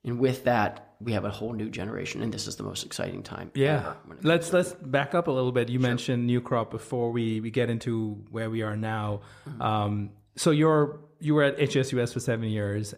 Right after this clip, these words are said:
Speaker 2: and then tell us how New Crop came about.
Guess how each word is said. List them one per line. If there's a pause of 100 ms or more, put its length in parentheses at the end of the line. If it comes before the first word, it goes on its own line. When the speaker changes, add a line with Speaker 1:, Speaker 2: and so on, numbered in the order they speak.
Speaker 2:
and
then (140)
tell
us
how
New
Crop
came
about.